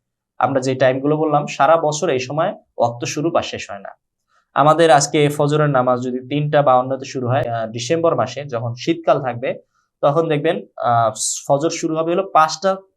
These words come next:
আহ, সতেরোতে। ফজর শুরুই হবে পাঁচটা সতেরোতে। তার মানে ছয়টা, সাড়ে ছয়টা পর্যন্ত ফজরের নামাজ পড়ার সিস্টেম থাকবে, সুযোগ থাকবে। আবার জোহরের সময় এখন তো পাঁচটা বারোটা পাঁচে শুরু হলো, কিন্তু কখনো কখনো জোহরের নামাজ এগারোটা পঁয়তাল্লিশেও শুরু হয়ে যায়।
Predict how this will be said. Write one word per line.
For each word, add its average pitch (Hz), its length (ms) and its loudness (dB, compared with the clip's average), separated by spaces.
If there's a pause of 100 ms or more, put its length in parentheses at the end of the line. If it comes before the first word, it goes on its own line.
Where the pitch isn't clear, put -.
আহ, 123 240 -4
সতেরোতে। 127 720 -4 (420)
ফজর 147 240 2
শুরুই 190 320 -2
হবে 202 200 -2
পাঁচটা 123 260 0
সতেরোতে। - 460 -12 (420)
তার 120 100 -4
মানে 127 120 -4
ছয়টা, 151 280 2
সাড়ে 143 240 2
ছয়টা 139 240 0
পর্যন্ত 147 480 -4 (420)
ফজরের 131 280 0
নামাজ 117 320 0
পড়ার 113 140 -2
সিস্টেম - 340 -12
থাকবে, 101 220 -12
সুযোগ 110 360 -12
থাকবে। - 240 -18 (360)
আবার 123 280 4
জোহরের 151 300 4
সময় 156 280 2
এখন 139 220 0
তো 143 100 -4
পাঁচটা 135 580 2
বারোটা 131 640 2 (200)
পাঁচে 135 260 2
শুরু 131 280 -2
হলো, 127 220 2
কিন্তু 131 260 -6
কখনো 160 300 0
কখনো 160 260 -2
জোহরের 135 300 -6
নামাজ 143 400 -4
এগারোটা 156 640 0
পঁয়তাল্লিশেও 127 560 -2
শুরু 110 260 -14
হয়ে 98 180 -8
যায়। 98 160 -16